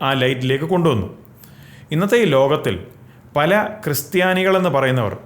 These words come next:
ക്രിസ്ത്യാനിയെന്ന് ബൈബിൾ പറയുന്നത് ക്രിസ്തുവിൻ്റെ ശിഷ്യൻ, ക്രിസ്തുവിൻ്റെ ശിഷ്യ, യേശുവിനെ ദിനം പ്രതി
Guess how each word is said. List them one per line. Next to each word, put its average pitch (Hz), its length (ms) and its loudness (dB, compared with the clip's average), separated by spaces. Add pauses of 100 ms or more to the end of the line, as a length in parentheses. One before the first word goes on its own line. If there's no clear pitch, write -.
(300)
ക്രിസ്ത്യാനിയെന്ന് 139 760 -2
ബൈബിൾ 117 380 0
പറയുന്നത് 143 460 0 (460)
ക്രിസ്തുവിൻ്റെ 143 680 -2
ശിഷ്യൻ, 127 480 -2 (360)
ക്രിസ്തുവിൻ്റെ 139 540 -2
ശിഷ്യ, 127 400 -4 (680)
യേശുവിനെ 151 600 0
ദിനം 135 380 0
പ്രതി 135 260 -2